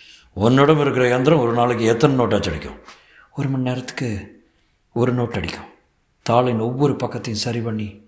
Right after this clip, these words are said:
கிராஞ்சியர் குறுக்கிட்டான். "இன்னும் வேகமா அடிக்கும் யந்திரம் இல்லையா?" "இருக்கிறது. அந்த அமெரிக்கன் இன்னொரு அச்சு யந்திரம் வச்சிருக்கான். அது எட்டு மணி நேரத்துல ஐம்பது நோட்டு அச்சடிக்கும். அதாவது, ஒரு நாளைக்கு ஐயாயிரம் டாலர்.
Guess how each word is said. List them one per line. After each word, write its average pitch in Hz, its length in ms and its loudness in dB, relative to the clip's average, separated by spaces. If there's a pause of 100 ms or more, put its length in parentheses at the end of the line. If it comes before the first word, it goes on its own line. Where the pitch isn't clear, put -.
கிராஞ்சியர் 107 340 2
குறுக்கிட்டான். - 440 -8
"இன்னும் 151 300 6
வேகமா 143 240 4
அடிக்கும் 120 380 0
யந்திரம் 110 300 2
இல்லையா?" 90 320 -2 (480)
"இருக்கிறது. 135 680 -4 (400)
அந்த 107 200 0
அமெரிக்கன் 117 360 -2
இன்னொரு 127 300 0
அச்சு 113 220 -2
யந்திரம் 110 340 -2
வச்சிருக்கான். 104 380 -8 (300)
அது 107 160 2
எட்டு 120 240 2
மணி 131 160 0
நேரத்துல 127 360 -4
ஐம்பது 131 420 0
நோட்டு 120 260 -2
அச்சடிக்கும். - 420 -8 (600)
அதாவது, 131 440 2
ஒரு 143 180 2
நாளைக்கு 139 420 0
ஐயாயிரம் 117 500 0
டாலர். 104 420 0